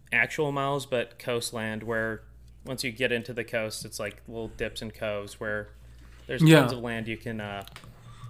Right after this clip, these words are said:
Speaker 1: like, get coastland. They also gave, apparently around this time, like, free, up until, so after the Civil War until World War One, they would do super cheap land and free land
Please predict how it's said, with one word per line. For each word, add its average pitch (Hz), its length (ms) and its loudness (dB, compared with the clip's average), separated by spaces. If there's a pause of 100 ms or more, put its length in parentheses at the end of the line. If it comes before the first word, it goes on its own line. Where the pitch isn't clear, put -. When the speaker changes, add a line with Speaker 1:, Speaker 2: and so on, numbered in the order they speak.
(120)
Speaker 1:
like, 113 160 -8
get 117 220 -4
coastland. 117 520 -4 (500)
They 127 100 2
also 151 260 2
gave, 131 480 0 (920)
apparently 180 320 2
around 151 220 0
this 139 140 -4
time, 131 280 -2
like, 107 300 -4 (1300)
free, 139 480 0
up 147 200 -2
until, 151 640 2
so 131 280 0
after 160 300 2
the 160 80 -2
Civil 143 300 2
War 131 260 4
until 127 500 0
World 143 280 2
War 135 220 2
One, 117 480 0 (580)
they 135 120 0
would 131 160 0
do 127 260 0
super - 500 -4
cheap 156 340 -4
land 196 460 0 (300)
and 131 320 0
free 147 340 -4
land 110 480 -4